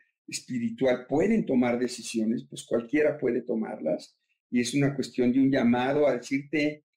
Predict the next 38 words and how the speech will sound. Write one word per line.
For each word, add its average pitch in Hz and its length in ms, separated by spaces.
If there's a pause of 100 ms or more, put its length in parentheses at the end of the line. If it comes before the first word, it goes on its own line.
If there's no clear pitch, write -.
(120)
"Órale, 120 380
éntrale, 139 400 (420)
éntrale 165 540
que 135 100
ya 139 120
es 151 60
medio 143 240
partido, 135 480
no 143 260
sigas". 156 640 (280)
Lo 127 120
que 123 140
queremos 151 400
hoy 151 80
vencer 139 380
en 127 160
esta 127 240
reflexión 120 520
es 135 280 (320)
no 139 180
seguir 139 320
en 139 100
la 143 100
rutina, 147 420
no 151 100
seguir 147 320
en 143 120
la 131 80
inercia, 131 640
sobre - 320
todo. - 260 (520)
Y 139 100
la 135 100
inercia 147 560
que 135 120
viene 135 280
de 147 160
años, 139 680